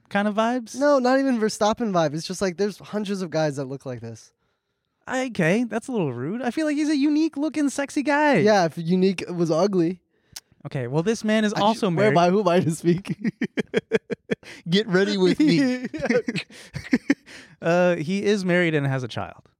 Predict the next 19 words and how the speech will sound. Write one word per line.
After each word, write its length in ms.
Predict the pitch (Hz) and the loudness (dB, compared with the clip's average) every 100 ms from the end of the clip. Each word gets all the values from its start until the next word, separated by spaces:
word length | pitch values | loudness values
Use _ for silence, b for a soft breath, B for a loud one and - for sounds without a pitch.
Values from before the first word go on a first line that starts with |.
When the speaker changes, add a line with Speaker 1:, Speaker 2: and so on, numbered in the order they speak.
| _ | _
Speaker 2:
Oh, 200 | 285 262 | 0 0
dude, 320 | - 185 370 285 | 2 2 2 0
uh, 240 | 269 269 | 0 4
why 140 | 247 294 | 4 4
don't 140 | 339 | 2
you 60 | 330 | 0
put 180 | 302 311 | -2 -2
some 120 | 294 | -2
actual 480 | 202 226 254 254 233 | 0 0 0 -4 -2
potential 800 | 220 202 214 220 214 202 196 - b b | -2 -2 -2 -2 0 0 0 -4 b b
Speaker 1:
Like 280 | 131 180 - | 0 0 2
who? 400 | 349 349 147 123 _ _ _ _ | 2 2 0 -4 _ _ _ _
Speaker 2:
Ben. 400 | 135 180 175 247 - _ | 0 4 4 2 -6 _
Ben 240 | 156 214 302 | 0 2 2
would 120 | 277 | 4
be 120 | 208 | 4
a 80 | 175 | 4
good 220 | 147 156 | 2 0
example. 600 | 156 143 143 147 190 233 | 0 -2 -2 -4 -8 -10